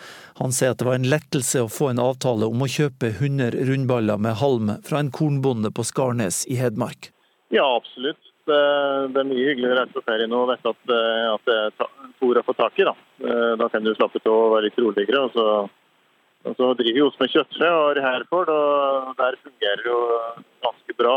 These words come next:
Speaker 2: å fôre med, med ammoniakkhalm. Eh, kanskje litt verre for den som driver med mjølkeku,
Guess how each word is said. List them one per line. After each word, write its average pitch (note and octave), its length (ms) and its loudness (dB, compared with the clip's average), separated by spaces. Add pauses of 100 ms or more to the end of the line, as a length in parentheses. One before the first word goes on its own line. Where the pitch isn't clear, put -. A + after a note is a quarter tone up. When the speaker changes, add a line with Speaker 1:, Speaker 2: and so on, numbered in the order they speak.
(120)
Speaker 2:
å B2 100 -2
fôre A2 320 0
med, A#2+ 560 0 (160)
med A#2+ 220 0
ammoniakkhalm. A#2+ 680 0 (640)
Eh, A#2+ 400 -2
kanskje C3 320 0
litt B2+ 240 0
verre A2+ 160 2
for A#2+ 160 0
den A2 80 -2
som - 80 -6
driver A2+ 160 0
med B2 80 2
mjølkeku, A#2+ 420 -2